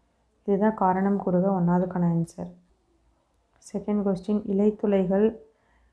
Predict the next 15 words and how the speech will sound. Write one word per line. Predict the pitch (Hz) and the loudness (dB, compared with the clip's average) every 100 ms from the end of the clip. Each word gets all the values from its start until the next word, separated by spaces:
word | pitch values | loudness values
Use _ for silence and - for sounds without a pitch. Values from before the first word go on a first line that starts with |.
| _ _ - _ _ _ _ _ _ _ _ _ _ _ _ _ _ | _ _ -20 _ _ _ _ _ _ _ _ _ _ _ _ _ _
திறப்பதற்கும் | 196 190 - 208 190 180 214 247 262 _ _ _ _ _ _ _ _ _ _ 196 | -2 -2 0 -2 -2 0 0 0 -2 _ _ _ _ _ _ _ _ _ _ 0
மூடுவதற்கும் | 208 214 214 202 202 220 214 202 | 2 4 4 0 -2 -2 -2 0
காரணமான | 185 196 202 190 180 185 226 226 _ _ _ _ - 185 | 0 2 2 2 2 2 2 -2 _ _ _ _ -8 -2
அமைப்பு | 202 214 233 226 | 0 2 0 0
காப்பு | 196 185 185 214 | -2 -2 -2 -4
செல்கள் | - 185 185 202 214 208 190 185 | -2 -2 0 0 0 0 -2 0
ஆகும். | 175 180 175 175 | 0 2 2 2
பேஜ் | 202 190 208 | 0 0 -2
நம்பர் | 196 196 | -2 0
நூத்தி | 196 190 - | -2 -2 -6
தொண்ணூத்தி | 196 190 185 190 | -6 -6 -6 -6
ஒம்பது. | 180 180 175 180 208 233 - _ _ _ _ _ _ _ _ _ _ - | 0 2 2 2 0 -4 -10 _ _ _ _ _ _ _ _ _ _ -6
இங்க | 202 214 | 0 2
இருக்கு | 202 202 | 2 0
பாருங்க, | 190 185 | -2 0